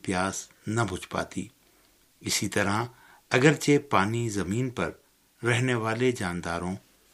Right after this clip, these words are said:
حیوانوں کے لیے، مائع حیات اور تمام مخلوقات کے لیے اہم نقش ادا کرتا ہے، اس کے علاوہ یہ دوسری پینے والی چیزوں کے ساتھ بھی ملا کر پیا جاتا ہے تاکہ بہترین و لذیذ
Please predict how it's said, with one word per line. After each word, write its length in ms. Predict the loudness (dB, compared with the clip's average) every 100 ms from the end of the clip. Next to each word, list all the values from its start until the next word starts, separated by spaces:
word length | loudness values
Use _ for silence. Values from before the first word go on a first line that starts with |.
| _ _ _ _
حیوانوں 540 | -6 -4 -2 -2 -2
کے 160 | -2 -6
لیے، 300 | -6 -4 -6 -8 _ _ _ -6
مائع 440 | -2 0 -2 -4 -8 -8
حیات 400 | -4 -4 -4 -10 _ _ _
اور 120 | -4 -2
تمام 460 | -2 -4 -2 -4
مخلوقات 640 | -6 -6 -8 -6 -6 -6 -6
کے 120 | -8
لیے 280 | -6 -6 -8 -10 -8
اہم 260 | -4 -4 -6 -8 -8
نقش 320 | -6 -8 -10 _
ادا 220 | -8 -8 -8
کرتا 400 | -12 -12 -10 -8
ہے، 120 | -8 -10 _ -20 -6
اس 180 | -2 -2
کے 180 | 4 6
علاوہ 420 | 6 2 2 0
یہ 220 | 0 0 0 -2
دوسری 340 | -4 -2 -2
پینے 380 | -4 -4 -4 -4
والی 380 | -2 -2 -2 -6 -8
چیزوں 340 | -8 -4 -4
کے 180 | -2 -4
ساتھ 340 | -4 -2 -4
بھی 220 | -2 -4 -2
ملا 300 | -2 -2 -2
کر 200 | -4 -8
پیا 280 | -6 -4 -4
جاتا 420 | -6 -10 -10 -10
ہے 120 | -12 -18 _ _ _
تاکہ 280 | -10 -8 -8
بہترین 640 | -8 -12 -8 -6 -4 -6
و 80 | -8
لذیذ 560 | -8 -8 -6 -4 -4